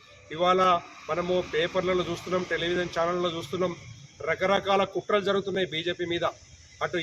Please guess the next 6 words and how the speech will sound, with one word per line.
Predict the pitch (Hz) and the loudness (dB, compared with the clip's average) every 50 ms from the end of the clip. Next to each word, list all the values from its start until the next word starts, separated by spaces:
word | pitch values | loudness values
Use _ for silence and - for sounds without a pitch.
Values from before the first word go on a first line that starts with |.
| 156 165 170 | 0 0 2
ఎంఐఎం, | 185 190 202 208 208 208 202 190 - - - - | 4 6 6 8 8 6 6 4 0 -4 0 2
కాంగ్రెస్, | 180 185 196 202 202 208 202 185 - - - - - - - - - - - - | 4 4 4 4 4 4 4 2 0 -6 -10 -14 -20 -20 -20 -20 -20 -14 -6 0
టీఆర్ఎస్ | 175 190 208 214 214 208 208 - 180 175 | 4 6 8 8 8 8 6 4 2 0
కూడా | 190 185 190 190 185 165 - 160 | 2 2 4 4 4 4 4 4
డైరెక్ట్గా, | 165 185 190 196 185 - 180 175 190 175 175 170 | 2 4 2 0 -2 -4 -2 0 2 2 2 2
ఇండైరెక్ట్గా | 175 180 190 190 185 180 165 175 180 180 | 2 2 2 4 2 0 -2 0 2 4